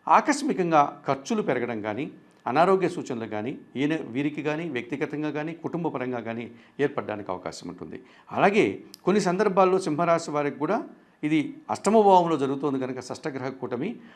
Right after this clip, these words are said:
అనుకోకుండా ఆకస్మికంగా మంచి అవకాశం కానీ ఆదాయం కానీ రావడానికి కూడా అవకాశం కనిపిస్తుంది.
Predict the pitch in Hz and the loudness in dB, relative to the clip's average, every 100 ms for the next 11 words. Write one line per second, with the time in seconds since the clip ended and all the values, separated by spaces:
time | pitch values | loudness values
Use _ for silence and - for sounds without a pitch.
0 | _ 185 170 208 233 220 156 113 76 - | _ 0 2 6 6 6 2 2 0 -8
1 | - _ 101 139 196 240 196 170 139 123 | -20 _ 4 6 6 2 -2 -4 -2 -2
2 | 92 - - - 110 170 185 220 107 131 | -2 -4 -20 -4 0 0 0 0 2 2
3 | 156 147 147 139 135 202 - 107 143 156 | 2 0 -2 -2 -2 -4 0 2 2 2
4 | 151 139 135 135 208 - _ 110 113 135 | 2 0 -2 -4 -8 -18 _ 0 2 2
5 | 131 - 123 - 98 - - 87 80 76 | 0 -2 -6 -6 -8 -10 -12 -12 -14 -14
6 | - - 82 | -18 -16 -16